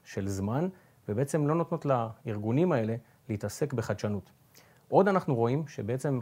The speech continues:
האתגרים האלה שהם, אה, עומדים בפניהם, בעצם מ-, אה, מאלצים את הארגונים להתקדם קדימה, ובעצם מנק-, אה, מ-, מ-, מנכ"לים, אה, מנמ"רים ואפילו מפקדי יחידות צבאיות, שהם רוצים בעצם לעשות יותר בפחות.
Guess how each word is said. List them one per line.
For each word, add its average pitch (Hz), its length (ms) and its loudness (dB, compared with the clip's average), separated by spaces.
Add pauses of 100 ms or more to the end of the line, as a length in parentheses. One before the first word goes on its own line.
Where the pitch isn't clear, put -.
(120)
האתגרים 104 1500 -2
האלה 117 180 2
שהם, 104 280 -4
אה, 104 100 -6
עומדים 110 280 0
בפניהם, 117 420 0 (360)
בעצם 131 440 2
מ-, 110 120 0
אה, 107 340 -2
מאלצים 107 600 2
את 127 100 -2
הארגונים 110 520 2
להתקדם 117 360 -2
קדימה, 107 380 0 (440)
ובעצם 180 300 2
מנק-, 147 360 2
אה, 110 140 0
מ-, 104 500 -4
מ-, 107 80 -4 (100)
מנכ"לים, 110 640 4 (460)
אה, 104 140 -2
מנמ"רים 107 680 4
ואפילו 113 320 -4
מפקדי 127 360 -2
יחידות 135 300 0
צבאיות, 110 600 -2 (380)
שהם 110 320 -2 (120)
רוצים 113 460 0
בעצם 165 240 2
לעשות 123 360 0
יותר 131 260 0
בפחות. 107 480 -2